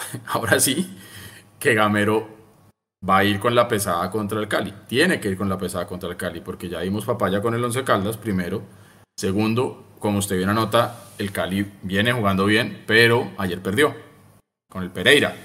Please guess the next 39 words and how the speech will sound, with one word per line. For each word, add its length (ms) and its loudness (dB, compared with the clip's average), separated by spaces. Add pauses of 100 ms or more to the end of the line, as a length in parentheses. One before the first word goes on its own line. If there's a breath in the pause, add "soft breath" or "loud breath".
(140)
de 120 -10
local, 540 0 (160)
uno 200 -4
cero. 260 4 (960)
Entonces 680 0
va 100 6
a 40 6
venir 200 2
con 140 2
sangre 240 0
en 60 2
el 80 2
ojo. 220 0 (680)
Entonces 180 -4
va 60 6
a 40 4
ser 120 6
un 60 2
gran 180 6
partido 300 4
de 40 0
fútbol. 280 -4 (520)
Independientemente 680 0
que 80 -4
es 60 -2
el 100 -4
clásico 360 0
añejo 400 2
de 120 2
Colombia 640 0
y, 380 -8
y 120 -8
que 220 -6
son 220 -4
partidos 380 0
que 100 -4
siempre 260 -2
son 140 -2
especiales, 540 -4